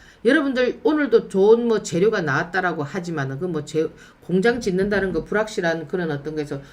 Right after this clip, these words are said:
그걸 해줬지만은 반응을 합니까? 반응을 안 하지요. 결국 이 얘기는 뭐냐면은 여기서 세력들의 어떤 손바뀜이 있거나,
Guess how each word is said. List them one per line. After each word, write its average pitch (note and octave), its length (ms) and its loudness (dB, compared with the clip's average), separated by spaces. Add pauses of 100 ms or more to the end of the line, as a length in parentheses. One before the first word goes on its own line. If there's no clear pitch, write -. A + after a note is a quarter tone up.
(140)
그걸 F#3 180 -2
해줬지만은 F#3 600 -2
반응을 A3 440 -2
합니까? A#3 500 -6 (600)
반응을 D#3 340 -4
안 B2 160 -8
하지요. A2 340 -8 (380)
결국 C#4+ 380 2
이 C#4 100 2
얘기는 G#3 320 0
뭐냐면은 D3+ 600 -6 (640)
여기서 C4+ 400 2
세력들의 C4 560 0
어떤 F#3+ 240 0
손바뀜이 A#3 640 -2
있거나, E3+ 680 -4